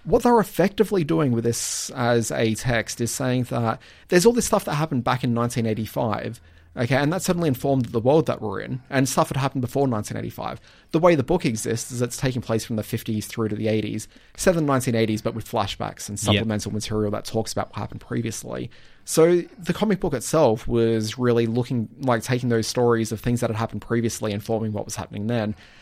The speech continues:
Speaker 1: And the show is kind of doing the same thing. So it's really taking a world that's been created and thought, "Well, what happened in the thirty years that have really happened since then?" Okay, so
Speaker 2: Yeah,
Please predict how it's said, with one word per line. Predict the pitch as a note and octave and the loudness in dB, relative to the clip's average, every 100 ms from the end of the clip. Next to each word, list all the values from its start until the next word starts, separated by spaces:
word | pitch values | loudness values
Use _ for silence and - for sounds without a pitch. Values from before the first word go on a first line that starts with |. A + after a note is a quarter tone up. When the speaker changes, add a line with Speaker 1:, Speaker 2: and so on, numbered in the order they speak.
| - - | -20 -4
Speaker 1:
And | C3+ D3+ F3+ | 2 2 2
the | |
show | F3+ - | 0 2
is | E3+ | 2
kind | - - D3+ | 0 -4 -2
of | D3 | 0
doing | D3+ | 0
the | C3+ | -2
same | - A#2+ | -2 -2
thing. | A2 C3+ G#2 | -2 -2 -2
So | G#2+ C3 | -2 -2
it's | B2+ - | -2 -2
really | D3+ E3 D#3+ C#3 A#2 G#2 - - | 0 2 4 4 2 0 -10 -14
taking | - E3 F3 D3 | 2 4 4 2
a | |
world | B2 C#3 C#3 | 6 6 6
that's | A#2 | 0
been | C3 A#2 | -2 -2
created | - A#2 A#2 A2 | 2 4 4 4
and | G#2+ G#2+ | 0 -2
thought, | - B2+ C#3 | 2 2 4
"Well, | C#3 | 4
what | C#3+ D3+ | 4 2
happened | B2+ C3 A2+ | 2 2 2
in | G#2+ | 0
the | |
thirty | G#2+ B2 A2+ | 0 0 2
years | A2 A2 G#2 | 2 0 -2
that | A2 | -4
have | A2+ | -4
really | A2 G#2+ | -4 -4
happened | G#2 G#2 G2+ G2+ A2 - - | -6 -6 -6 -6 -8 -12 -14
since | - A2 - | -4 -2 -2
then?" | G#2+ G2+ - _ - _ _ - - - - | -4 -4 -10 _ -20 _ _ -20 -20 -20 -10
Okay, | A2 A2+ | -2 0
so | A#2+ E3 E3+ - | 2 2 2 2
Speaker 2:
Yeah, | G#2 F#2 - | 4 4 2